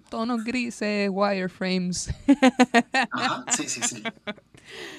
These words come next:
Speaker 1: Así que por, por ese lado, pero nada. Eh, muchas personas, eh, definitivamente querían esta pregunta en el principio, pero la idea es que obviamente nos escucharan a los dos. Así que
Speaker 2: Claro.
Speaker 1: an-, <laughs> la pregunta de los sesenta y cuatro mil chavitos, como decimos acá en Puerto Rico.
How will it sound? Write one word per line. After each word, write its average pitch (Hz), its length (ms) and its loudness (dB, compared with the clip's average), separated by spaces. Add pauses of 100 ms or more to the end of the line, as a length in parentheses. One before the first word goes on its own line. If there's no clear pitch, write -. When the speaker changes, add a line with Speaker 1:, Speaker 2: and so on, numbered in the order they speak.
(160)
Speaker 1:
Así 175 360 -6
que 170 400 -6
por, 165 200 -6
por 180 200 -2
ese 185 200 -2
lado, 147 360 -2
pero 151 200 -4
nada. 135 240 -6 (460)
Eh, 214 320 0
muchas 233 380 -4
personas, 294 420 -6 (360)
eh, 185 260 -2 (260)
definitivamente 196 920 -4
querían 175 260 -4
esta 202 220 -4
pregunta 214 300 0
en 208 80 0
el 208 80 -4
principio, 247 380 -2
pero 175 140 0
la 147 120 -4
idea 131 160 -10
es - 40 -20
que 170 140 -6
obviamente 156 420 -6
nos 202 200 0
escucharan 160 480 -4
a 165 60 0
los 139 140 -2 (120)
dos. 147 260 -4 (400)
Así 185 340 0
que 160 220 -2
Speaker 2:
Claro. 190 240 0
Speaker 1:
an-, - 140 -14
<laughs> 247 520 2 (260)
la 190 140 -4
pregunta 190 360 -4
de 240 40 0
los 233 140 -2
sesenta 185 280 -4
y 160 40 0
cuatro 156 240 0
mil 151 100 -4
chavitos, 170 380 -2
como 139 220 -2
decimos 151 300 -2
acá 160 140 0
en 160 60 -2
Puerto 156 240 -2
Rico. 143 280 -8